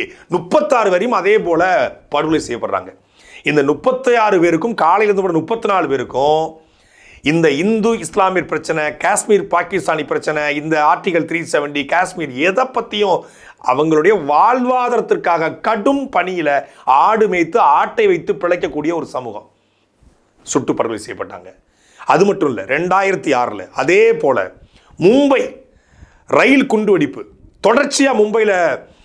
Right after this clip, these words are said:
அஹ், ஒரு பத்து இடங்கள்ல ரயில் குண்டு வெடிச்சது. ஒரு இடத்த கால் அப்படிங்கிற ஒரு இடத்துல தொடங்குது, தொடங்கி மாஹிம், மாட்டுங்கா உள்ளிட்ட பல்வேறு பகுதிகளை தொடர்ச்சியா குண்டு வெடிக்குது. இருநூத்தி ஒன்பது பேர் அன்றைக்கு மட்டும் இறந்து போறாங்க.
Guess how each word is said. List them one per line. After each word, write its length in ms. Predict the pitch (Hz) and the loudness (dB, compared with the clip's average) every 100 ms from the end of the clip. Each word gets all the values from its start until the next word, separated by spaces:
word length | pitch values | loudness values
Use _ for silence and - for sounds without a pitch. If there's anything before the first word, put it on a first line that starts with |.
| - - - | -20 -8 0
அஹ், 680 | 143 143 139 127 120 110 104 101 | 0 2 0 0 0 0 -2 0
ஒரு 100 | 139 147 | 0 0
பத்து 220 | 202 202 226 | -4 -2 -2
இடங்கள்ல 280 | 208 208 214 | 0 0 0
ரயில் 180 | 185 175 | 0 -2
குண்டு 180 | 165 147 | -2 -2
வெடிச்சது. 280 | 127 117 107 - - - - | -6 -8 -12 -16 -20 -6 2
ஒரு 80 | 139 | 4
இடத்த 240 | 175 214 175 - | 4 0 -4 0
கால் 180 | 165 185 | 2 2
அப்படிங்கிற 260 | 156 160 156 | 0 0 0
ஒரு 80 | 139 | 0
இடத்துல 220 | 156 156 143 | -2 -2 -2
தொடங்குது, 360 | 147 135 120 190 - _ _ - 156 | -4 -2 -2 -2 -6 _ _ -2 2
தொடங்கி 320 | 170 170 208 - - 135 | 2 2 0 -2 -10 0
மாஹிம், 400 | 151 160 160 160 147 | 2 2 0 -4 -2
மாட்டுங்கா 480 | 143 160 165 147 151 156 - - | -2 0 -2 -2 -2 -2 -6 -4
உள்ளிட்ட 220 | 156 156 190 | -2 0 0
பல்வேறு 320 | 156 175 185 143 | 0 0 0 0
பகுதிகளை 300 | 147 147 170 165 | -2 0 -2 -2
தொடர்ச்சியா 320 | 156 - 185 139 | -6 -4 -4 -4
குண்டு 180 | 151 135 | -6 -4
வெடிக்குது. 280 | 123 107 101 - _ _ _ _ | -6 -8 -14 -20 _ _ _ _
இருநூத்தி 640 | 120 151 220 269 277 - 262 | 0 2 4 2 0 0 2
ஒன்பது 340 | 233 214 190 165 147 | 2 0 2 2 2
பேர் 180 | 208 196 | 2 2
அன்றைக்கு 480 | 156 196 208 196 180 156 139 | 0 -2 -2 -4 -4 -4 -2
மட்டும் 340 | 196 - 262 170 | -4 0 2 2
இறந்து 200 | 151 143 | 0 -4
போறாங்க. 260 | 127 117 | -2 -2